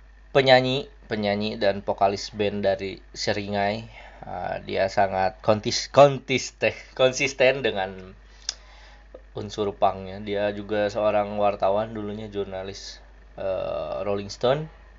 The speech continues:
Juga desainer grafis, gambarnya bagus-bagus.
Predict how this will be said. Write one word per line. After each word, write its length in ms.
Juga 240
desainer 640
grafis, 640
gambarnya 420
bagus-bagus. 840